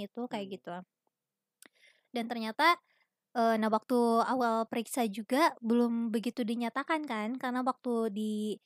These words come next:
Speaker 2: Oh,
Speaker 1: periksa
Speaker 2: iya,
Speaker 1: belum
Speaker 2: heeh,
Speaker 1: begitu
Speaker 2: heeh.
Speaker 1: kerasa.
Speaker 2: Hmm, hmm, hmm.
Speaker 1: Terus di U S G juga masih belum begitu nampak.
Speaker 2: Hmm, hmm.
Speaker 1: Nah, kayak gitu. Jadi, eee, kita tuh kayak, "Aduh, nanti dulu deh," maksudnya bener-bener juga lagi menikmati masa-masa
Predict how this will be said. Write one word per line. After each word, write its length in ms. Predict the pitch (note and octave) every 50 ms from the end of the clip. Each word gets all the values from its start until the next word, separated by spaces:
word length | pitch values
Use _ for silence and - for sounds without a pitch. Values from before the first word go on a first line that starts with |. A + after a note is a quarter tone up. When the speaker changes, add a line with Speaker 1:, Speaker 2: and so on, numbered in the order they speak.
| _ _ _ _ _ _ _ - -
Speaker 2:
Oh, 100 | - A3+
Speaker 1:
periksa 260 | - C#4 C#4+ D4 D4
Speaker 2:
iya, 20 | D4+
Speaker 1:
belum 220 | C4 D#4 D4 C#4+
Speaker 2:
heeh, 40 | B3+
Speaker 1:
begitu 240 | B3+ A3+ A#3+ - B3
Speaker 2:
heeh. 20 | A#3+
Speaker 1:
kerasa. 380 | A#3+ G#3 G#3+ A3 - A#3 G#3
Speaker 2:
Hmm, 140 | G#3 F#3+ -
hmm, 40 | - -
hmm. 80 | - - _ _ _ _ _ -
Speaker 1:
Terus 240 | - B3 D4 D#4 -
di 80 | B3+ A#3+ A#3
U 40 | A3+
S 180 | A3 B3+ - -
G 80 | A3+ G#3
juga 200 | F#3+ G#3+ G3+ B3+ D#4
masih 340 | E4 D4 C#4 - C#4 B3 B3+ _ _ _ _ _ _ _ _ _ _ - A3
belum 200 | A#3 B3 B3 A#3
begitu 220 | A#3 G3 A#3 - A#3+
nampak. 420 | A3 G#3+ G#3 G3 G3+ - G3 F#3+ - -
Speaker 2:
Hmm, 180 | D3 C3+ C3
hmm. 240 | B2 B2 A#2+ A2 - - -
Speaker 1:
Nah, 200 | A#3+ G#3+ G#3 G3+ G3+
kayak 320 | B3+ A3 G#3+ G3 G#3 A#3
gitu. 220 | - - B3+ B3 B3 A#3+
Jadi, 300 | G#3+ G#3 F#3+ B3+ D4+ - _ - - - - - _ _ - - _ _ -
eee, 400 | A#3 A3 G#3+ G#3+ G#3+ G#3+ G#3+ G#3 G#3+ -
kita 180 | - - A#3 A3+
tuh 100 | - D#4+ D#4
kayak, 680 | - C4 A#3 A3+ A3+ A3+ A3 A3 A3+ A3+ A3+ G#3+ - _ -
"Aduh, 440 | A#3+ G#3 A#3 B3 B3 B3 B3 A#3+ A#3+
nanti 240 | A#3+ A#3 A3+ A3 A#3 G3+
dulu 200 | A3 A3+ A3+ A#3 A#3+
deh," 180 | A3 C4 C4 C4
maksudnya 440 | B3+ C4 - - B3 B3 C4+ C#4 C#4+ - -
bener-bener 460 | G#3+ G#3+ A3 A3 G3+ A3 G#3+ G#3+ A3 G3
juga 320 | G#3 G#3+ G#3+ A#3+ B3+ B3+ - _ _ -
lagi 260 | A#3+ A3 G3 A3 A#3 - _ -
menikmati 600 | B3 A#3 A3+ A#3+ A#3 - B3 A#3 A3+ - - C4+ C4+
masa-masa 680 | C4+ B3+ C4+ - B3+ A#3 A3+ A3+ A3+ - - A#3+ G#3